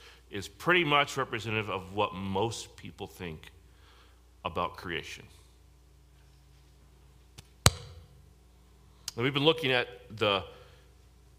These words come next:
fall of mankind, the corruption of mankind. We've been looking at Noah's Ark, and we're gonna look at the flood. But before we look at the flood,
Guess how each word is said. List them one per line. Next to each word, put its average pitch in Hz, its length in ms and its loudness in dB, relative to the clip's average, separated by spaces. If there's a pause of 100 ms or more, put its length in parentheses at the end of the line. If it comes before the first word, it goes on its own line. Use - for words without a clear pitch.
(1200)
fall 120 260 4
of 113 80 -4
mankind, 107 580 0
the 92 60 -6
corruption - 420 -4
of 107 60 -8
mankind. 107 480 -2
We've 104 100 -8
been 104 120 -8
looking 107 300 -4
at 104 120 -4
Noah's 101 320 -2
Ark, 92 400 -4
and 92 200 -8
we're 95 80 -8
gonna 95 140 -8
look 104 140 -6
at - 80 -12
the - 80 -10
flood. 117 420 -2
But 104 120 -6
before 107 240 -10
we 127 60 2
look 120 140 -2
at 107 60 -14
the 117 60 -14
flood, 113 600 2